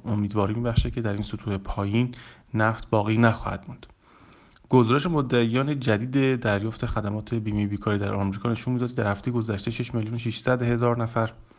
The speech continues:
به شمار مدعیان بیکاری، به عبارتی به شمار بیکاران جدید در آمریکا اضافه شده و اینو بذاریم کنار آمار سه میلیون حدوداً سیصد هزار نفری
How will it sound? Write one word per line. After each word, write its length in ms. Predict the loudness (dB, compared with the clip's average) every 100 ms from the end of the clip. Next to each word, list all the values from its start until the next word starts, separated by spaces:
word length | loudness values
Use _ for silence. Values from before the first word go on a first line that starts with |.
| _ -20 -20 -6
به 80 | -4
شمار 580 | 0 2 2 2 0 -2 -4 -2
مدعیان 640 | -2 0 2 2 2 0
بیکاری، 680 | 0 -2 -2 -2 -2 -4 -2
به 180 | 0 0
عبارتی 380 | 0 0 0
به 80 | -2
شمار 420 | -4 -4 -4 -4
بیکاران 680 | -2 -4 -2 0 4 4 4
جدید 240 | 0 -2
در 180 | -2 -2
آمریکا 300 | -2 -2 -2
اضافه 360 | -2 -2 -2 -2
شده 300 | -4 -6 -6 -10 -20 -20 -20 -20 -4
و 40 | 2
اینو 120 | 2
بذاریم 320 | 2 0 0
کنار 300 | 0 0 0
آمار 480 | 0 0 0 0 -2
سه 160 | -2
میلیون 300 | 0 0 -2
حدوداً 300 | -2 -2 0
سیصد 320 | -2 -2 -2 -2
هزار 280 | -2 -2
نفری 440 | -4 -4 0 0